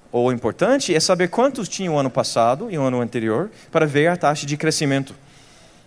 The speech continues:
Essas, primeira coisa que eu quero mostrar visualmente, as bolas grandes é Colômbia e Angola, a fonte de, de metade dos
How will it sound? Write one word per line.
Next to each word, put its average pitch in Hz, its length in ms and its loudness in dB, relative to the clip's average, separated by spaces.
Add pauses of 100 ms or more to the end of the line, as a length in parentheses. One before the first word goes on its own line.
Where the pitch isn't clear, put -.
(220)
Essas, 190 640 2 (360)
primeira 180 300 4
coisa 180 240 2
que 185 100 0
eu 175 60 4
quero 170 280 -2
mostrar 165 300 2
visualmente, 156 800 2
as 160 160 2
bolas 165 540 2
grandes 156 580 2
é 139 380 2 (180)
Colômbia 127 500 2
e 240 40 0
Angola, 220 480 0
a 117 200 -2
fonte 135 640 -2 (280)
de, 135 260 -2
de 131 220 -6
metade 139 480 0
dos 135 280 -2